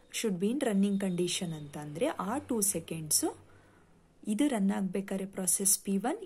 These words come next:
ಇನ್ನೊಂದ್ ಡೇಟಾ ಸ್ಟ್ರಕ್ಚರು ಪ್ರಾಸೆಸ್ ಪಿ ಟು ಕಂಡೀಷನ್ ಏನಿರುತ್ತೆ, ರಿಸೋರ್ಸಸ್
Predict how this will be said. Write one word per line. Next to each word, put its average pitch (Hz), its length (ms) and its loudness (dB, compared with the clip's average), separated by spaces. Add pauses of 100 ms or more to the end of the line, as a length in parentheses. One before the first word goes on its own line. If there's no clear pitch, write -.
ಇನ್ನೊಂದ್ 214 340 4
ಡೇಟಾ 208 220 -2 (100)
ಸ್ಟ್ರಕ್ಚರು 202 520 -4 (120)
ಪ್ರಾಸೆಸ್ 196 400 2 (120)
ಪಿ 214 120 -2 (120)
ಟು 220 100 0 (440)
ಕಂಡೀಷನ್ 202 560 2
ಏನಿರುತ್ತೆ, 196 480 2 (480)
ರಿಸೋರ್ಸಸ್ 208 560 2